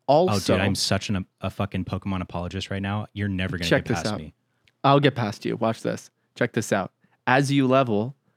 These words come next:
Speaker 2: you get to put one point into either w-, any one of the things you just said, and that goes baseline into all your Pokemon.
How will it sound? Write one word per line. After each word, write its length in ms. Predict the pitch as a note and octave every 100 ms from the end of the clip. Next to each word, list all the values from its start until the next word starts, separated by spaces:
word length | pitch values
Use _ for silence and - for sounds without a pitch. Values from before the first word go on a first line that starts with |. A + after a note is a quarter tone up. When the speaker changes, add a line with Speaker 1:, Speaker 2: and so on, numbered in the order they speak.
| _ _
Speaker 2:
you 140 | B2+ B2
get 200 | C3+ C#3
to 100 | C3
put 240 | - B2+
one 180 | A2+ A2+
point 300 | G#2 A2 G#2+ -
into 340 | A#2 - A2 -
either 540 | C3 B2+ B2 A#2+ B2 - _ _ -
w-, 120 | - _
any 200 | B2+ C3+
one 160 | C#3 C3+
of 140 | B2
the 60 | A#2
things 300 | B2+ B2 A2
you 60 | A2
just 200 | A2+ -
said, 340 | A2 G#2 C3+ - _ _
and 140 | B2+
that 180 | C#3 D3+
goes 220 | D#3 C3+
baseline 580 | A#2 C3+ C#3 - C3+ B2+ -
into 260 | B2 G#2+ -
all 240 | C3 D3
your 140 | C#3+ A#2
Pokemon. 580 | - G2 G#2 F2+ G2